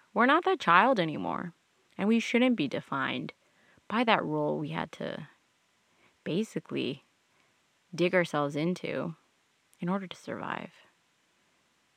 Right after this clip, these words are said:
You are an adult now. You get to make your own choices. You get to make your own decisions. So break free from those expectations, because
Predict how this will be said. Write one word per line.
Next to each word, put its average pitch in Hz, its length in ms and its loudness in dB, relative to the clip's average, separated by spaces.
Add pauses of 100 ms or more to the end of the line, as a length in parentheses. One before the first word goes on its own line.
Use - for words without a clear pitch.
(540)
You 185 560 0
are 175 100 -2
an 175 80 -2
adult 180 340 -4
now. - 300 -6 (120)
You 165 100 -4
get 180 140 0
to - 100 -8
make 175 180 0
your 131 140 -2
own 80 120 -4
choices. - 420 -8
You 160 80 -6
get 190 140 -2
to 180 80 -10
make 147 200 -8
your - 100 -8
own 85 80 -8
decisions. - 600 -14 (920)
So 214 520 -4 (400)
break 226 240 -2
free 180 580 -4 (140)
from 165 140 0
those 151 180 -2
expectations, - 840 -12
because 180 400 -6